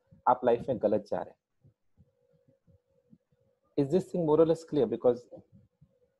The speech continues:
बाकी लोग का क्या opinion है इस बारे में? If you are thinking about the past, you are going wrong। बाकी लोग का क्या opinion है इस बारे में?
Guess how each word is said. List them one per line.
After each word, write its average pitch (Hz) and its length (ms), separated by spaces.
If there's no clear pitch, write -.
बाकी 131 240
लोग 165 140
का 160 60
क्या 156 160
opinion 107 300
है 101 60
इस - 140
बारे 101 160
में? 160 140
If - 80
you - 100
are - 80
thinking 139 260
about 160 180
the 160 180
past, 143 160
you 139 180
are 110 100
going 120 220
wrong। 95 180
बाकी 107 220
लोग 131 120
का 123 60
क्या 127 160
opinion 101 260
है 95 60
इस 92 140
बारे 92 160
में? 131 180